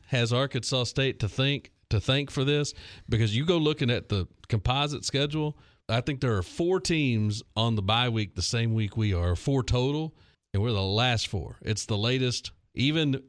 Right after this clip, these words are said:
at midway through the se-, the season, it's still the last bye week anybody's got.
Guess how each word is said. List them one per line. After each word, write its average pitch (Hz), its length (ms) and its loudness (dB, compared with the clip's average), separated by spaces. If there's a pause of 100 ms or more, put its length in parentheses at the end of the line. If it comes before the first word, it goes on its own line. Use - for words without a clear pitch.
at 101 260 -2
midway 139 380 2
through 131 240 -2
the 110 120 0
se-, - 340 -2
the 98 100 0
season, 98 640 -2
it's 104 180 -2
still 110 380 -2 (100)
the 98 160 -2
last 110 380 0
bye 113 180 2
week 104 280 0
anybody's 101 420 0
got. 90 380 -4